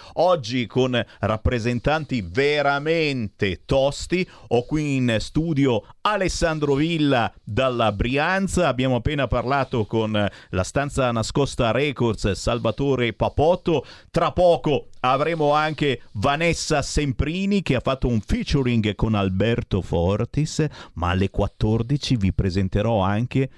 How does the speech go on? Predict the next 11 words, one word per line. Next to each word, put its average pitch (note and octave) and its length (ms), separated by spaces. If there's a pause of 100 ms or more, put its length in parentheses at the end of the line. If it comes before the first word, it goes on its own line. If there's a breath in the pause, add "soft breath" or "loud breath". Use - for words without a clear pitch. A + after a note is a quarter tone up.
(180 soft breath)
non F2+ 260
lo F#2+ 120
avreste A2 540
mai B2 320
immaginato, A#2+ 800 (200)
cosa G3 380
non G3 220
si - 160
inventa G#3+ 580
Sammy G#3+ 400
Varin A#3 440